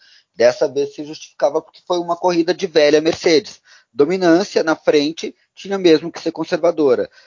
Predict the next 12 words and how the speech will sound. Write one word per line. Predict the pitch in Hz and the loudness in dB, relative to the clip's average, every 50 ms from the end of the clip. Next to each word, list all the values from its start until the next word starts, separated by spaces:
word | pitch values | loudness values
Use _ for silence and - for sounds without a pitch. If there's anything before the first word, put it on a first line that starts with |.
| _ _ _ | _ _ _
E | 120 127 131 143 156 165 - _ _ _ _ _ _ _ _ _ _ _ _ _ | -6 -4 -2 0 0 -2 -4 _ _ _ _ _ _ _ _ _ _ _ _ _
foi | 120 123 | 2 2
o | 131 - | 2 2
correto, | - 156 151 156 143 123 135 147 - - | 2 0 2 2 2 2 2 0 -2 -2
tanto | - 135 135 131 | -2 -2 -2 0
foi | - 143 143 | -2 -2 -2
o | 143 | 0
correto | - 147 139 131 113 123 - - | 0 0 0 0 -2 -2 -4 -6
que | _ | _
terminou | - 147 151 147 135 127 | -8 -6 -4 -4 -4 -4
vencedora | 143 139 - - 135 117 117 123 127 139 139 | -4 -4 -4 -6 -4 -2 -2 0 0 -2 -4
sem | - - - 147 143 147 151 143 | -6 -6 -6 -4 -4 -6 -8 -10